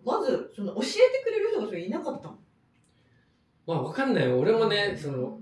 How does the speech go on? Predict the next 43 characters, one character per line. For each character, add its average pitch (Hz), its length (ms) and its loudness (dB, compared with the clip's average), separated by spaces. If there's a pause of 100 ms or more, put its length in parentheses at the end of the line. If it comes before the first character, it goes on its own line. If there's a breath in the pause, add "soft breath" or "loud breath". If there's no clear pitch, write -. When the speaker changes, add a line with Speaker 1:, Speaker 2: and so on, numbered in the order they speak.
(120)
Speaker 2:
男 220 280 0
友 220 220 2
達 - 280 -4
極 - 260 -6
端 202 160 -2
に 147 100 0
少 - 200 -8
な 117 80 -4
か 110 100 -8
っ - 80 -12
た 113 100 -14
し、 110 400 -10
Speaker 1:
う 156 40 -14
ん。 - 20 -14
Speaker 2:
そ 135 160 -18
の、 113 80 -16
傍 226 360 -6
か 226 100 0
ら 214 140 2
見 202 140 -4
て 127 80 -2
男 185 480 -2
っ - 380 -12
て 156 140 0
い 151 120 2
う 151 40 2
生 139 120 -4
き 165 120 -6
物、 127 520 -4 (380)
何 165 240 -2
な 123 120 -2
ん 104 40 -12
だ 107 120 -8
ろ 104 80 -8
う 104 40 -14
っ - 20 -20
て、 - 80 -18
俺、 180 360 -2 (580 loud breath)
女 151 140 -4
性 254 240 2
よ 226 200 8
り 165 240 2
も、 120 280 -4